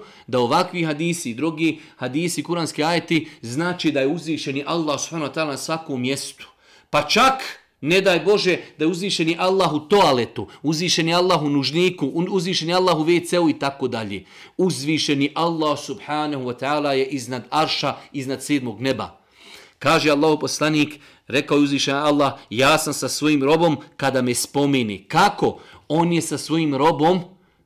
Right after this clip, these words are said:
tako što ga vidi, tako što ga čuje,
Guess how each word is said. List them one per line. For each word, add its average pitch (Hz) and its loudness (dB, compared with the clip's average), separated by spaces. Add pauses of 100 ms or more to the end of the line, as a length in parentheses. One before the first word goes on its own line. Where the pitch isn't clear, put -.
(280)
tako 131 -2
što 135 -2
ga 120 0
vidi, 143 0 (100)
tako 135 -4
što - -4
ga 113 -6
čuje, 175 0